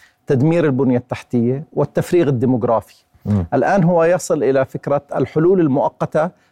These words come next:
Speaker 1: التي يسعى هو لأن تتحول أيضًا إلى حلول دائمة، باعتبار أنه، آه، موضوع الإغاثة عبر البحر سيؤدي، يعني، إذا انتبهت إلى النقاط الحديث، آه، تأسيس الميناء العائم يحتاج إلى شهرين. إذا نحن نتحدث عن أزمة أصبحت طويلة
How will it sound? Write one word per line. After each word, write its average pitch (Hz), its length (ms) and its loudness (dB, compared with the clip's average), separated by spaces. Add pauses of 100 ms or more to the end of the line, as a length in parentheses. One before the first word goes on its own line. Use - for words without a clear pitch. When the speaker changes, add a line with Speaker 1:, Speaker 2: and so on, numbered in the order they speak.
(140)
Speaker 1:
التي 151 380 2
يسعى 143 460 0
هو 165 320 2 (460)
لأن 170 960 0
تتحول 170 560 0
أيضًا 175 260 2
إلى 143 260 0
حلول 156 380 0
دائمة، 123 460 -2
باعتبار 127 600 -2
أنه، 117 360 -6
آه، 127 240 -6
موضوع 131 420 -2
الإغاثة 139 480 -2
عبر 123 220 -2
البحر 127 420 -4 (400)
سيؤدي، 135 800 0
يعني، 123 180 -2
إذا 123 140 0
انتبهت 135 440 -4
إلى 127 120 0
النقاط 120 500 -2
الحديث، 117 380 -4 (220)
آه، 131 120 -2
تأسيس - 840 -2 (280)
الميناء 147 400 2
العائم 135 380 -2
يحتاج 127 360 -2
إلى 127 160 0
شهرين. 123 500 -2
إذا 120 160 -2
نحن 135 280 -2
نتحدث 131 460 -6
عن 123 120 -2
أزمة 135 360 -2
أصبحت - 420 -6
طويلة 156 280 0